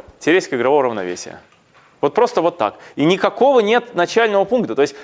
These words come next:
придёт другой, ну не в этой ситуации, а в какой-то ещё ситуации, придёт другой и скажет: «Ничего подобного, я знаю, ты ведёшь себя вот так». А тот ведёт себя вот так. Подставишь, опять совпало, значит, это ещё одно равновесие.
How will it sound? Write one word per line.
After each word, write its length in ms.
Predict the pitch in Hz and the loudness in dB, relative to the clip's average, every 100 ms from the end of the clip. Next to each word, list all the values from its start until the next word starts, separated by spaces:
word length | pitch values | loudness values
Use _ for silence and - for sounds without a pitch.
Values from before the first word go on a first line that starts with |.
| - | -6
придёт 300 | 151 190 240 | 2 2 4
другой, 500 | 220 202 131 113 151 - _ _ 151 | 2 2 2 0 -2 -14 _ _ -2
ну 80 | |
не 120 | 165 220 | 2 4
в 40 | |
этой 160 | 294 202 | 2 0
ситуации, 380 | - 127 - | 0 0 0
а 20 | 117 | -4
в 40 | |
какой-то 300 | 143 139 120 | -2 -2 -2
ещё 200 | 135 123 | -4 -6
ситуации, 380 | - 214 269 - | -2 0 0 -2
придёт 240 | 139 202 | 0 2
другой 220 | 190 156 | 2 0
и 40 | 131 | 0
скажет: 200 | 131 127 | -2 -6
«Ничего 220 | 202 262 | -4 0
подобного, 360 | 247 156 110 113 | 0 0 -2 -2
я 120 | 165 | 0
знаю, 200 | 165 120 | 0 -2
ты 80 | 143 | -2
ведёшь 220 | 147 160 | -2 0
себя 120 | 175 | -2
вот 120 | 185 | 0
так». 200 | 117 - - - | -4 -6 -14 -8
А 140 | - 139 | 0 0
тот 320 | - 339 349 | 2 2 2
ведёт 300 | 147 180 247 | 0 0 2
себя 180 | 226 208 | 2 2
вот 220 | 233 226 | 0 -2
так. 280 | 101 76 - _ _ _ _ - _ _ _ _ _ _ _ _ _ _ | -4 -4 -10 _ _ _ _ -20 _ _ _ _ _ _ _ _ _ _
Подставишь, 480 | - 151 - 233 170 | -2 -2 2 2 2
опять 240 | 156 135 - | 0 -2 -2
совпало, 400 | 117 - 101 101 | -6 -2 0 0
значит, 240 | 147 - | -4 -6
это 120 | 131 | -6
ещё 180 | 123 127 | -4 -2
одно 120 | 120 | -2
равновесие. 480 | 117 107 95 87 | -4 -6 -8 -10